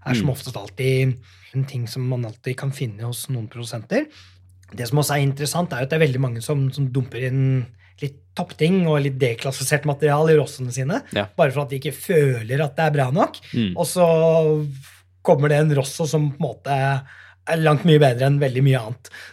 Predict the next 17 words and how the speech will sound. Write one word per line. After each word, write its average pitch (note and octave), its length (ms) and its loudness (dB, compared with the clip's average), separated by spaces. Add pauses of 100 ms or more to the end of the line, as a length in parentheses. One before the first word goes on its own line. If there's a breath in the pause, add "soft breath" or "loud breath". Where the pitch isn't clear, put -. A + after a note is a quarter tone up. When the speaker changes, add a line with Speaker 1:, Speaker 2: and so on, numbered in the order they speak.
Speaker 2:
Ja. C#3+ 220 4
Speaker 1:
Så D#3 760 -2
<laughs> - 640 -18
Speaker 2:
Ja, B2+ 140 6
og A#2+ 100 2
to B2+ 140 0
hundre G#2+ 160 0
og G#2+ 320 2
syttini G2+ 800 -4
kroner A2+ 300 -2
f-, - 180 -12
for A#2 380 -2
den A2 200 0
vinen A2 60 0
her C3 100 0
er F#2+ 160 0
jo, F2+ 400 -4